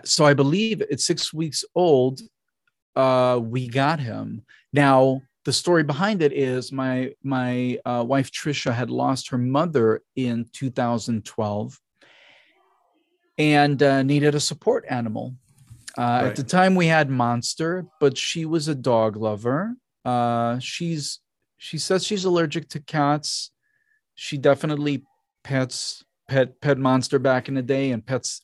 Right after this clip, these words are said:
Speaker 1: our cat now, Shula, uh, a
Speaker 2: And just to
Speaker 1: lot,
Speaker 2: clarify,
Speaker 1: but
Speaker 2: f-, cl-, just to clarify for the listeners,
Speaker 1: Yes.
Speaker 2: Monster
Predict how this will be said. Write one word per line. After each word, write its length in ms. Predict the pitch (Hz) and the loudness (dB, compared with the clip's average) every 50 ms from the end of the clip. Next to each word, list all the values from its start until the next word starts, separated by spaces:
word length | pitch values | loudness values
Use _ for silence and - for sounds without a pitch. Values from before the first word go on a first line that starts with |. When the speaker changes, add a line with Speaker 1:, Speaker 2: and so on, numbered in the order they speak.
| - | -6
Speaker 1:
our 80 | - 123 | -6 -6
cat 240 | - - 139 135 104 | -2 -2 -2 -2 0
now, 480 | 123 139 135 131 131 135 143 139 139 143 _ | 0 0 0 2 2 2 0 0 -2 -6 _
Shula, 500 | - - - 139 135 135 131 127 131 131 127 _ _ _ _ _ _ _ _ _ - | -16 -10 -8 -6 -4 -2 -2 -2 -2 -4 -6 _ _ _ _ _ _ _ _ _ -4
uh, 40 | 135 | -2
a 200 | 131 131 - - | 0 0 0 2
Speaker 2:
And 80 | 135 135 | 4 4
just 160 | 139 135 139 | 6 6 6
to 60 | 135 | 4
Speaker 1:
lot, 80 | 123 - | 4 4
Speaker 2:
clarify, 400 | 147 143 131 127 135 131 120 107 | 4 6 6 6 4 2 2 0
Speaker 1:
but 40 | |
Speaker 2:
f-, 200 | - - - - - | -2 -6 -10 -14 -6
cl-, 180 | - - 165 - | -4 -2 0 2
just 180 | 147 147 147 | 2 2 2
to 80 | - 143 | 2 2
clarify 400 | 143 - 143 139 123 - 123 120 | 4 4 4 4 4 2 0 -2
for 180 | 120 - 127 107 | -2 -4 -6 -6
the 100 | 110 110 | -4 -6
listeners, 360 | 117 120 - - 120 104 98 | -6 -6 -6 -8 -8 -10 -8
Speaker 1:
Yes. 80 | - | -6
Speaker 2:
Monster 720 | 107 107 120 131 147 131 - - - 123 117 107 104 101 | -4 0 4 6 6 4 4 0 -4 -4 -4 -4 -6 -10